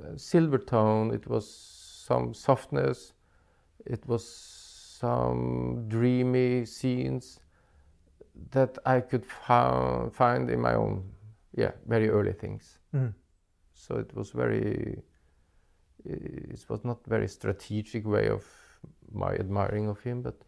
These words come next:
Speaker 1: it was just, I was very curious, "What's this?" And then, uh, it came to me that he was also a very tragic person
Speaker 2: Mm.
Speaker 1: in many, many ways.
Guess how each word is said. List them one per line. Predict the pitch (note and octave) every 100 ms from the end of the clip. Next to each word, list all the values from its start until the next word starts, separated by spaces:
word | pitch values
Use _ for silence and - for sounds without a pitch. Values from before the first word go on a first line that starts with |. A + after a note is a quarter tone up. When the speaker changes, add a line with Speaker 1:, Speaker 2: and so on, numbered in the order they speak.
| _ _ _ -
Speaker 1:
it | B2
was | B2 - - - _ C#3+
just, | D3+ C#3+ - _ - - - - - -
I | -
was | F#3+ E3 - - - - _ _ E3+
very | - C#3
curious, | - F3+ D3 G#2 - -
"What's | C#3 C#3 -
this?" | - - - _ _ _ -
And | A#2+ A#2+
then, | D#3+ G3 F3 A3 F3
uh, | D3 C#3 C3+ B2+
it | -
came | - A#2+
to | A#2+ -
me | B2+
that | B2+ B2 -
he |
was | A2+ G#2+ - - -
also | G#2 G#2 - G2+
a |
very | G#2 -
tragic | - - - F2+ - -
person | F#2 - - - _ _ D3+
Speaker 2:
Mm. | B2+ G#2+ _ -
Speaker 1:
in | F2+ F2+
many, | G2 F#2+
many | E2 D#2+
ways. | E2 - G2+ - _